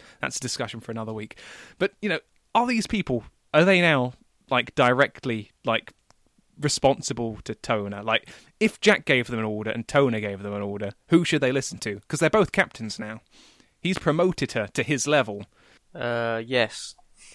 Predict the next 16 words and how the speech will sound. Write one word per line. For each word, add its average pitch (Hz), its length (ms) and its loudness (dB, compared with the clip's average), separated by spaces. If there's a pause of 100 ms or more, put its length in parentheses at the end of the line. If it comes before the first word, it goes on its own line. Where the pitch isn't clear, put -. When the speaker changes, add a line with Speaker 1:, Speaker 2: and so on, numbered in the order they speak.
(120)
Speaker 1:
I, - 60 -8 (180)
I 135 80 6
mean, 143 320 4 (520)
I 139 120 6
mean, 160 100 6
like, 165 160 6
we 226 140 4
all 220 180 2
know 143 320 4
that 123 300 -2
they 139 160 6
should, 135 560 4
by 113 160 0
every 147 360 0
logical 123 420 -2
thing, 104 360 -2